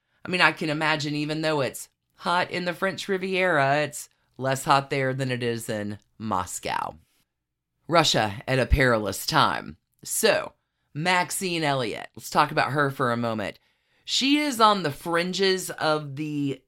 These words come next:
Gerald and Sarah Murphy set, and Maxine is, whoa, was smart and shrewd. And she realizes that once the hidden secret of the French Riviera gets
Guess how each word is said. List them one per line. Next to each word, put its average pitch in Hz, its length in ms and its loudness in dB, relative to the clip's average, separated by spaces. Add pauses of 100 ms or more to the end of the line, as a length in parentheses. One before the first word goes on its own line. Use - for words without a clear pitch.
(180)
Gerald 156 540 0
and 151 220 -4
Sarah 143 320 0
Murphy 135 440 -4
set, - 440 -8
and 196 220 -2
Maxine 226 680 -2
is, 151 540 0
whoa, 113 680 -4 (360)
was 160 240 0
smart 135 560 -4
and 135 200 -4
shrewd. 73 460 -8 (380)
And 165 140 -6
she 240 260 0
realizes 170 840 0
that 143 220 -2
once 156 400 -2
the 131 640 -2 (400)
hidden 220 560 2
secret 190 600 -2
of 160 200 0
the 165 80 -4
French 185 340 -4
Riviera 185 880 2
gets 151 420 -4